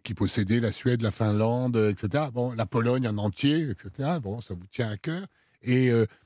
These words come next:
donc c'est complètement hors du temps. Et d'ailleurs, il agit complètement à contre-temps.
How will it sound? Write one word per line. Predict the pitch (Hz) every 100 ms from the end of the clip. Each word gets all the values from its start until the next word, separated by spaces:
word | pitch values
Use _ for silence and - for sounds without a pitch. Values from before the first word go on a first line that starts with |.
| -
donc | 107
c'est | - 120
complètement | 160 139 147 156 180 -
hors | 156 113
du | 139
temps. | 135 208 156 92 _ _ _ -
Et | 117
d'ailleurs, | 110 127 160 160 -
il | 123 123
agit | 123 123 127 175 208 214 156 _
complètement | - 190 220 180 180
à |
contre-temps. | - 156 - 170 208 180